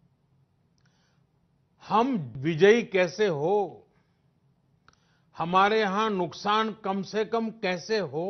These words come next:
लोगों की दिक्कतें कम कैसे करें, इन बातों को लेकर राज्यों के साथ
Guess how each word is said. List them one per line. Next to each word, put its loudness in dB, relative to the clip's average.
लोगों 2
की -6
दिक्कतें -2
कम -4
कैसे -4
करें, -6
इन -6
बातों -2
को -6
लेकर -4
राज्यों -2
के -4
साथ -4